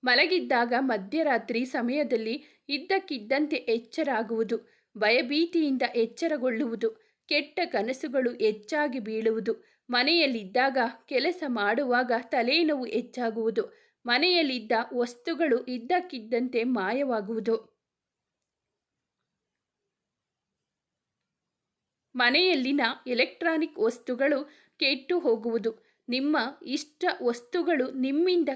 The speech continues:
ಕೈಜಾರಿ ಪದೇ ಪದೇ ಬಿದ್ದು ಒಡೆದು ಹೋಗುವುದು, ನಿಮ್ಮ ಮನೆಯಲ್ಲಿ ಬೆಳೆಸಿದ್ದ ಗಿಡಗಳು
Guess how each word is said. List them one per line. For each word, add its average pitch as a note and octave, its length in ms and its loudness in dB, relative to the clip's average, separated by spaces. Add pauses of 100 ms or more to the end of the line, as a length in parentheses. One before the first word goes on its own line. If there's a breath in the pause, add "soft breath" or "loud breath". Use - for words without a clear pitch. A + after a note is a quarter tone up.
ಕೈಜಾರಿ C4 680 0 (360 soft breath)
ಪದೇ E4+ 280 4
ಪದೇ B3+ 380 0
ಬಿದ್ದು A#3 340 -4 (100)
ಒಡೆದು A3+ 340 2
ಹೋಗುವುದು, A#3 520 0 (540 soft breath)
ನಿಮ್ಮ C#4+ 320 0
ಮನೆಯಲ್ಲಿ A#3+ 580 0 (360 soft breath)
ಬೆಳೆಸಿದ್ದ B3 600 0 (140)
ಗಿಡಗಳು A#3+ 520 2